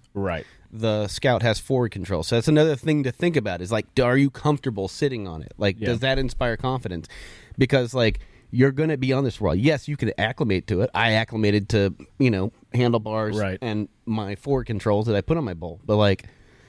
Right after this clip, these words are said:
Speaker 2: like, that's something you gotta consider when you're looking at any bike is, like, do you
Speaker 1: Right.
Speaker 2: feel comfortable on it? But
Speaker 1: Okay,
Speaker 2: tho-,
Speaker 1: so
Speaker 2: those, my, my two picks, my two picks, if I had to pick one for, like, cost and, like,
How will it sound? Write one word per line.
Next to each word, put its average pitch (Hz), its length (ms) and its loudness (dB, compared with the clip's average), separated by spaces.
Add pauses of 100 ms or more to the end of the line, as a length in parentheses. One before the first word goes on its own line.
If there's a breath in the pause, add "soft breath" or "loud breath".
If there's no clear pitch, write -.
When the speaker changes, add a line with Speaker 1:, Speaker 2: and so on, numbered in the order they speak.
(420 soft breath)
Speaker 2:
like, 113 200 0
that's 127 260 0
something 123 260 0
you 117 120 4
gotta 110 160 2
consider 104 680 0
when 98 160 -4
you're 92 160 -2
looking 98 280 -2
at 87 100 -4 (120)
any 135 220 2
bike 87 260 -8
is, 92 140 -4
like, 95 200 -2
do 117 100 0
you 127 60 0
Speaker 1:
Right. 127 100 -2
Speaker 2:
feel 123 160 -4
comfortable 82 440 -12
on 57 80 -18
it? 60 60 -20 (260)
But 139 100 2
Speaker 1:
Okay, 156 140 2
Speaker 2:
tho-, 196 100 4
Speaker 1:
so - 100 0
Speaker 2:
those, 220 360 4
my, 170 280 0
my 160 180 0
two 214 240 0
picks, - 500 -2
my 123 100 0
two 208 220 0
picks, 170 340 0
if 135 120 -4
I 127 80 6
had 135 160 4
to 127 40 -8
pick 135 240 -2
one 131 300 2
for, 123 200 0
like, 110 260 2 (1120 soft breath)
cost 127 640 -2 (280)
and, 110 640 2
like, 98 380 -2